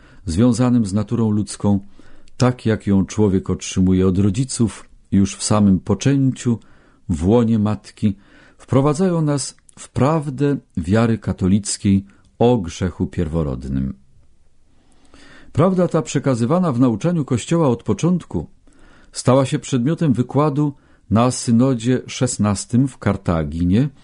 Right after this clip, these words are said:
w roku czterysta osiemnastym i na synodzie w Orange w roku pięćset dwudziestym dziewiątym,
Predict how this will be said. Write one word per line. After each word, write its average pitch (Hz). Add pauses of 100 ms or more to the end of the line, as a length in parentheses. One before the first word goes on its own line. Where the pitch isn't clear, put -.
(400)
w 80
roku 98
czterysta 87
osiemnastym 131 (880)
i 156
na 143
synodzie 123
w -
Orange 95 (560)
w 82
roku 107
pięćset 110
dwudziestym 90
dziewiątym, 123